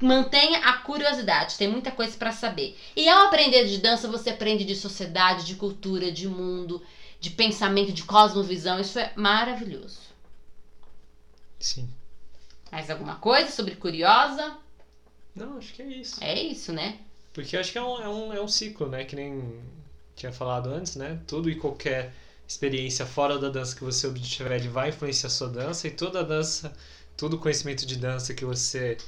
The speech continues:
Speaker 2: adquirir e olhar e pensar, você vai influenciar na sua vida, né? Isso vai trazer.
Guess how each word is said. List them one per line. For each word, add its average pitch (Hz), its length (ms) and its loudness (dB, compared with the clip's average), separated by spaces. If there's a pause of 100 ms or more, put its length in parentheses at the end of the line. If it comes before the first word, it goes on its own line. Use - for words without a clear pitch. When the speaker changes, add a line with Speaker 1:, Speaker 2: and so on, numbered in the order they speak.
(320)
Speaker 2:
adquirir 127 800 -4
e 127 60 -2
olhar 123 520 -2
e 123 60 -6
pensar, 127 600 -6 (120)
você 202 240 -2
vai 147 340 -2
influenciar 139 400 -6
na 131 100 -4
sua 123 180 -4
vida, 104 340 -10
né? 104 200 -10 (100)
Isso - 160 -12
vai 113 120 -10
trazer. 107 480 -10